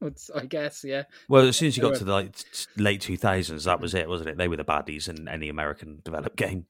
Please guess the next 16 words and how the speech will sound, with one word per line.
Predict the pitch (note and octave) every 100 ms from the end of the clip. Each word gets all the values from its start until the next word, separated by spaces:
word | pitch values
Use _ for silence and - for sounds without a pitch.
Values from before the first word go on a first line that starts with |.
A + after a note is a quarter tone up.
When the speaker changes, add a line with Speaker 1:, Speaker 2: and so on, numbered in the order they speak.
| -
Speaker 1:
Yeah, | D3+
of | -
course. | - G2+ E2+ - - - _
Yeah, | A2 G#2+
yeah. | G2 F2 _ _ -
Very | G2+
true. | - G2+ F2+ _ _ - - - _ -
Um, | A#2+ B2 A#2+ A#2+ - - _ _ _
but | D#3
that's, | G3 G#3 -
yeah, | F3+ G3+ A#2 - - _
story | - G#3 G#3+
sets | - F3+ -
up, | D3 D3 - -
uh, | C3 C3 B2+ B2 _ _ _ _ - _ _ - G#2
obviously, | A#2 - B2 A2